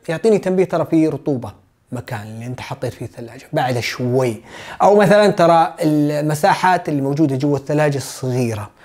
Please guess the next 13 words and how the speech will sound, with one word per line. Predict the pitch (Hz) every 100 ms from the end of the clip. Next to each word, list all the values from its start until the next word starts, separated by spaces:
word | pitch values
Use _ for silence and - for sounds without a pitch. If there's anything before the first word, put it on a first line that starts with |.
| - -
فانتبه | - 131 151 147 143
لهذه | 135 127 123 120
النقطة. | 123 113 - 110 - - -
أقدر | 320 320 302
أروح | 226 240 180 160 -
مثلًا | 175 160 131
والله | 127 135 165 151 156 - _ _ -
مثلًا | 147 139 143 143 139 143
أبي | 135 143
أغير | 147 160
درجة | 147 156
حرارة | - 151 156 -
الثلاجة | - 226 240 165